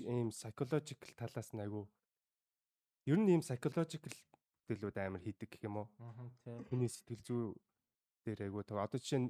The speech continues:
Speaker 2: а, Millennium Actors гэхэд чинь л Millennium Actors үзчихсэн үү?
Speaker 1: Үзээгүй. Би өөр юм үзээгүй.
Speaker 2: Одоо нөгөө
Speaker 3: <laughs>
Speaker 2: тэр нэг,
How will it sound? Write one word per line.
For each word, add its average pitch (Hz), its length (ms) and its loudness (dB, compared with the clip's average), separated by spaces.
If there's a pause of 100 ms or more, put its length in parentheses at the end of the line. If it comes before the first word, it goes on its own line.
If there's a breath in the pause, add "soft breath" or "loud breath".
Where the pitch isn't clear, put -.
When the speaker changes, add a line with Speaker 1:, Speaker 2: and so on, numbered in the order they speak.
Speaker 2:
а, 85 320 0
Millennium 135 480 6
Actors - 320 -6
гэхэд - 240 -6
чинь 110 240 -4
л - 60 -20 (800)
Millennium 165 320 6
Actors - 240 -10
үзчихсэн 123 400 -10
үү? - 40 -18 (440)
Speaker 1:
Үзээгүй. - 320 -20
Би 123 80 -12
өөр 120 160 -10
юм 104 160 -14
үзээгүй. - 240 -20 (480)
Speaker 2:
Одоо 117 240 6
нөгөө 117 240 8 (800)
Speaker 3:
<laughs> - 640 -20
Speaker 2:
тэр 123 160 2
нэг, 113 80 4